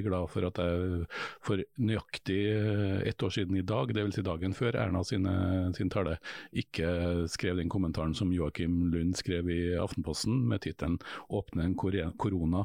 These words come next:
og ta det med ro». Eh, det her, det her, <laughs> det her vil ikke, det her vil ikke få noe særlig effekt i Norge. Eh, eh, kommentatorer og mediefolk kan også ta, ta feil, og den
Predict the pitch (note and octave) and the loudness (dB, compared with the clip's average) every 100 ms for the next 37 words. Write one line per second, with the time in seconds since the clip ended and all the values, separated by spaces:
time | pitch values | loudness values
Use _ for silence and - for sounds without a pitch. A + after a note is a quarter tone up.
0 | - F#2 - E2 D#2+ F2+ G2+ G2+ F#2+ G2 | -2 -4 -2 0 2 2 2 0 -2 0
1 | G2+ F#2+ F#2 F2 E2+ E2 F2+ - - - | 2 2 2 2 2 0 -2 -4 -8 -2
2 | G2+ A#2 G#2 D#3 G3 - G#3 C3 C#3+ C#3 | 0 0 0 0 -2 -2 0 2 2 2
3 | A2+ F2+ A2 G2+ A2 A2 - - - G#2 | 0 0 0 0 0 -2 -4 -6 -2 0
4 | A#2 A2 F2+ - - G2+ G2+ F#2+ E2 E2+ | 2 2 0 -2 0 0 0 -2 -2 -2
5 | - - G#2+ F#2+ F#2 E2 D2+ - F#2+ G2 | -4 -4 -2 0 0 0 -2 -2 0 0
6 | F#2 F#2 F2+ F2+ F2 F2 F2 E2+ - - | 0 0 0 0 0 0 -2 -4 -8 -12
7 | - F2 F2 E2+ E2+ E2 E2+ F2 - A2+ | -6 -2 0 2 2 2 0 0 -2 0
8 | G#2+ - - E2 E2+ G2+ G2+ E2 D#2+ F#2 | 0 -2 -2 0 0 2 0 0 -2 -4
9 | - - F#2+ F2+ F2+ - E2+ E2 F#2+ F2+ | -4 0 0 0 -2 -4 -4 -2 -2 0
10 | F2 E2+ E2 D#2+ D#2+ D#2+ D#2 - F2+ G2+ | 0 0 0 2 2 2 0 -2 -2 0
11 | A2 A2 F#2+ F#2+ F#2+ - - - F2+ | 0 2 0 0 -2 -4 -8 -4 0